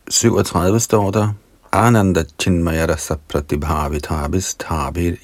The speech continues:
ya eva nija rupa taya kalabhi. Goloka eva nivasa chakilatma bhuto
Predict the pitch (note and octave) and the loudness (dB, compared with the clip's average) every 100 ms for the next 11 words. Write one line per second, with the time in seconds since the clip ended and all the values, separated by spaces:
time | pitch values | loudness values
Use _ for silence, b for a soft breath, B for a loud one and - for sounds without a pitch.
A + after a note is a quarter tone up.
0 | - - G2 F#2+ F2 E2+ F#2 F2+ E2+ F2+ | -8 -2 2 4 4 4 4 4 4 4
1 | F2 C#2+ - D2+ D2+ D2 D2+ D2 C#2+ - | 2 -2 -2 -2 -2 -2 -2 -2 -4 0
2 | G#2 C#3+ B B B B B B B B | 0 0 B B B B B B B B
3 | B B B B - G2+ F#2+ G#2 G#2 A2 | B B B B -6 2 6 6 6 4
4 | A2 A2 G#2 G2 F#2+ F2+ F#2 F#2 F2+ G#2 | 4 2 4 4 4 2 0 2 2 0
5 | G2 - D2 D2+ D2+ E2+ - E2 E2 G2+ | -2 -4 -4 -2 -2 -2 -4 -2 2 2
6 | F#2+ G2 G#2 | 4 4 2